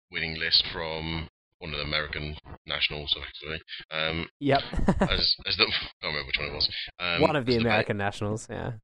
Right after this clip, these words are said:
Speaker 1: Uh, they've got two, I just can't remember what they're called.
Speaker 2: Yeah.
Speaker 1: But,
Speaker 2: <laughs>
Speaker 1: um, the, but yeah, so I used that as the basis for it, and then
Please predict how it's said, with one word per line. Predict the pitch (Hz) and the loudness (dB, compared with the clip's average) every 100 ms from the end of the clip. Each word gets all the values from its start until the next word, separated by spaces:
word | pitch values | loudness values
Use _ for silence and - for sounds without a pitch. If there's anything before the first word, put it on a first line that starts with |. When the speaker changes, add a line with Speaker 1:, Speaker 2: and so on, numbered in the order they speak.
| _ | _
Speaker 1:
Uh, | 143 139 127 | 2 4 4
they've | 117 - | 0 -4
got | 82 | -10
two, | - | -8
I | 73 | -4
just | 71 - | 0 0
can't | 78 | 0
remember | 76 | -4
what | 73 73 | -6 -6
they're | 78 | -8
called. | 73 127 | -4 -2
Speaker 2:
Yeah. | 107 117 | 0 2
Speaker 1:
But, | 95 90 85 107 | 2 4 2 4
Speaker 2:
<laughs> | 95 | 4
Speaker 1:
um, | 95 98 101 - _ _ _ _ _ _ 117 | 6 4 2 -6 _ _ _ _ _ _ 2
the, | 110 107 104 104 104 104 - _ _ _ _ _ _ _ _ - | 6 6 6 6 4 2 -4 _ _ _ _ _ _ _ _ -2
but | 95 | 4
yeah, | 82 | 4
so | 101 | 6
I | |
used | 107 113 | 4 4
that | 107 90 | 4 4
as | |
the | 92 87 | 0 2
basis | 92 - 78 - | 4 6 8 6
for | 69 76 | 6 -6
it, | 73 - - | -4 -6 -2
and | 87 87 | 0 2
then | 87 87 87 | 2 2 0